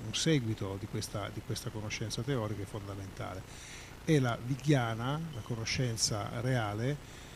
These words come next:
in coscienza di Krishna, si ottiene solo attraverso il servizio di devozione, e lo vedremo sviluppato poi all'interno di questi versi successivi, perché nei versi successivi si andrà proprio a comprendere come, mentre la conoscenza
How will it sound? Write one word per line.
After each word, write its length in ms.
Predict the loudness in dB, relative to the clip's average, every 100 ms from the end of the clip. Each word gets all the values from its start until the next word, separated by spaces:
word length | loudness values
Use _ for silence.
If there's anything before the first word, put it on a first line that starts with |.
| -14 -14 -16 -16 -10
in 100 | -6
coscienza 480 | 0 2 4 4 4
di 120 | 2
Krishna, 460 | 0 0 2 2 2
si 160 | 2 2
ottiene 320 | 2 2 4
solo 360 | 2 4 4
attraverso 400 | 2 0 0 0
il 60 | -2
servizio 380 | -4 -4 -6 -6
di 160 | -4
devozione, 560 | -4 -4 -4 -4 -4 -6 -6
e 20 | -2
lo 100 | 2
vedremo 300 | 6 6 6
sviluppato 880 | 4 2 0 0 -2 0 0 -2 -2 -2
poi 180 | 0 0
all'interno 480 | -2 -4 -4 -4 -2
di 100 | -2
questi 280 | -2 -4 -4
versi 320 | -4 -4 -4
successivi, 600 | -8 -6 -4 0 0 0 -4 -10 -14 -14 -14 -14 -14 -6
perché 240 | -2 2
nei 100 | 4
versi 220 | 6 6
successivi 560 | 6 4 6 6 6 6
si 100 | 4
andrà 220 | 2 0
proprio 260 | 2 2 0
a 40 |
comprendere 640 | 0 0 2 0 2 0 2
come, 540 | 6 8 8 4 -2 -6 -10 -12 -12 -8
mentre 340 | 2 4 6 6
la 140 | 6
conoscenza 960 | 4 4 4 4 6 6 4 2 0